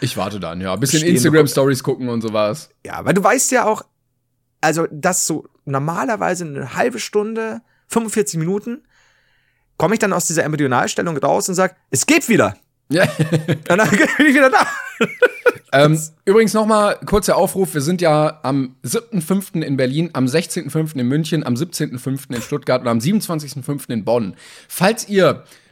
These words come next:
Speaker 1: lustige Geheimtipps für eure Stadt habt, die wir uns mal angucken sollen, schreibt uns die gerne mal. Ähm, wir haben ja schon die Streuselbar auf unserer Liste, die wir,
Speaker 2: Aha.
Speaker 1: ähm, wo wir uns noch durchessen müssen.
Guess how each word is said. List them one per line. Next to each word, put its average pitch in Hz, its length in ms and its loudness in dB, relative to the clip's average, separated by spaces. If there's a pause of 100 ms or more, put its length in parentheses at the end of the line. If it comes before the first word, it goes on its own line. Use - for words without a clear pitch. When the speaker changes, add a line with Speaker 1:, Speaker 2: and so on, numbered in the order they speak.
Speaker 1:
lustige 214 480 2
Geheimtipps 175 640 2
für 233 260 2
eure 185 220 4
Stadt 170 260 0
habt, - 220 -2
die 135 80 0
wir 170 160 4
uns 190 160 -2
mal 175 80 0
angucken 160 400 -4
sollen, 95 400 -4 (300)
schreibt 240 400 0
uns 208 120 -4
die 156 100 -4
gerne 117 260 0
mal. 127 340 -2 (120)
Ähm, 135 260 2
wir 139 80 4
haben 170 80 2
ja 185 100 0
schon 175 140 -2
die 135 80 -4
Streuselbar 131 640 0
auf 110 160 -4
unserer 117 280 -4
Liste, 113 300 -4
die 127 140 -2
wir, 123 240 2
Speaker 2:
Aha. 123 360 2
Speaker 1:
ähm, 107 260 -6 (160)
wo 127 100 -4
wir 127 80 -2
uns 120 120 -4
noch 120 80 -2
durchessen 123 580 -4
müssen. 139 360 -6